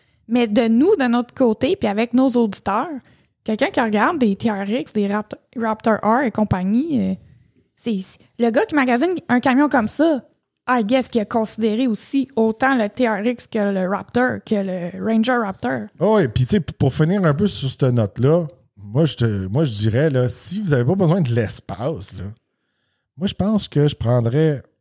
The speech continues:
Speaker 2: un Ranger Raptor avant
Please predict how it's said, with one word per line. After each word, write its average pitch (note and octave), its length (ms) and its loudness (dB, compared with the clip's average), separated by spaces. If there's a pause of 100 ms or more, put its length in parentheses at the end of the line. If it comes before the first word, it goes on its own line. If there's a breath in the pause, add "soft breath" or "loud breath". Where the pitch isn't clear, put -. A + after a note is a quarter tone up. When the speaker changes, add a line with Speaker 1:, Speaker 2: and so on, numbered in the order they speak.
(140)
Speaker 2:
un A2+ 260 0
Ranger C3+ 480 2
Raptor A2+ 520 -2 (1000)
avant B2 420 2